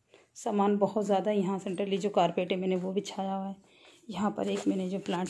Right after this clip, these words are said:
लगाया हुआ है, artificial plant, और ये दो chairs मैंने यहाँ लगाई हुई है।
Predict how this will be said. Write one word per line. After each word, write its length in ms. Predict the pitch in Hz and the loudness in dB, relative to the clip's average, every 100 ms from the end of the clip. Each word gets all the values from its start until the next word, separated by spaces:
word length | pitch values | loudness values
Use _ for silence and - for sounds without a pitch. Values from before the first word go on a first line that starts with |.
| - | -2
लगाया 320 | 185 170 180 | -2 -2 -2
हुआ 140 | 180 | -6
है, 60 | - | -4
artificial 500 | 196 185 196 - 202 | -4 -2 -4 -2 -4
plant, 260 | 175 165 175 170 _ _ _ - - - - 196 | -2 -4 -6 -10 _ _ _ -20 -20 -20 -14 -8
और 60 | |
ये 120 | 175 165 | -6 -2
दो 200 | 190 196 | 0 0
chairs 400 | - 185 180 - | 2 2 2 -2
मैंने 180 | 185 185 | -4 -2
यहाँ 200 | 185 180 | -2 -4
लगाई 300 | 180 175 185 | -2 -4 -6
हुई 140 | 185 | -8
है। 140 | - | -10